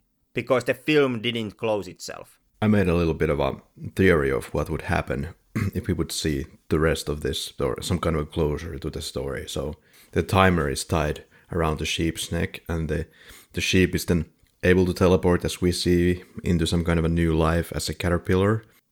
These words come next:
Speaker 2: And there seems to be, like, soap bubbles, so that would go with the whole washing machine thing. Uh, anyway, then I'd expect, uh,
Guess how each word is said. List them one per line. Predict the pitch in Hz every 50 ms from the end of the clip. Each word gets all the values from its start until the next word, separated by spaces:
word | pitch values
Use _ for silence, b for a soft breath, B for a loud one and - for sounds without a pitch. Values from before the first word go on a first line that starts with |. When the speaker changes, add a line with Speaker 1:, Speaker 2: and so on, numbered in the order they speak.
| _ -
Speaker 2:
And | - 95
there | 101 107
seems | - - 135 127 - -
to | 110 95
be, | 95 101 95 92 92 90
like, | 87 85 80 -
soap | - - 92 90 80 -
bubbles, | - 67 - - - 55 - - - b b b b b b b
so | - - - 82
that | 82 80 78 -
would | 80 76 -
go | - 73 69 65
with | 57 - 69 - -
the | 76 82
whole | 80 67 58 52
washing | 65 73 73 - - - 62
machine | - - - - 67 -
thing. | - - 67 67 - - _ _ _ _ _ _ - - -
Uh, | 98 90 87 80 80 80
anyway, | - 98 101 95 95 92 92 90 90 90 - -
then | 98 95 95 92
I'd | 90 87 - - -
expect, | 95 90 - - - 90 85 - - - 92
uh, | 82 80 78 76